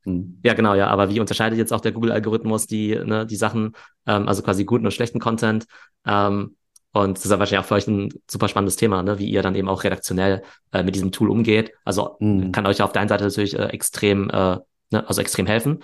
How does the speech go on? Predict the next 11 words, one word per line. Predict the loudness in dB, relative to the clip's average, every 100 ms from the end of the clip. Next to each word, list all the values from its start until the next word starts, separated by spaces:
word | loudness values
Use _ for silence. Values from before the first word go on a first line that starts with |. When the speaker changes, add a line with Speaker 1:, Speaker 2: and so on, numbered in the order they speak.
| _
Speaker 2:
Auf | -4
der | 0
anderen | 2 2
Speaker 1:
Mhm. |
Speaker 2:
Seite | 0 0
gibt's | -2
vielleicht | -2 0 0
auch | 0 -2
Wettbewerber, | -2 0 0 2 0 -2 -14 _ -6
die |
vielleicht | -4 0 -2 -2